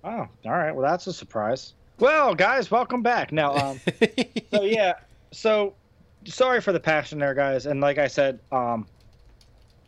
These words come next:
Speaker 1: what we do is all off emotion. That's what Rant with Ant's about.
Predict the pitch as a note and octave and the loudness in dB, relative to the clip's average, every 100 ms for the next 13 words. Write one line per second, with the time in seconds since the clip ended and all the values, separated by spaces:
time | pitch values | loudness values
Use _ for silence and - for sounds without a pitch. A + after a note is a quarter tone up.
0 | _ _ _ - C#3 G#3+ G3+ G3 D3+ E3+ | _ _ _ -14 0 0 0 -4 0 0
1 | D#3+ B2+ C#3+ C3+ B2+ A#2+ G#2+ G2+ F#2 - | 0 0 0 2 0 -2 -6 -8 -10 -12
2 | F2 _ B2+ - D3 A2+ B2+ B2 A2 A#2 | -20 _ -6 -2 -4 0 -2 -2 -6 -6
3 | A2 - - A2+ A2 | -6 -8 -2 0 0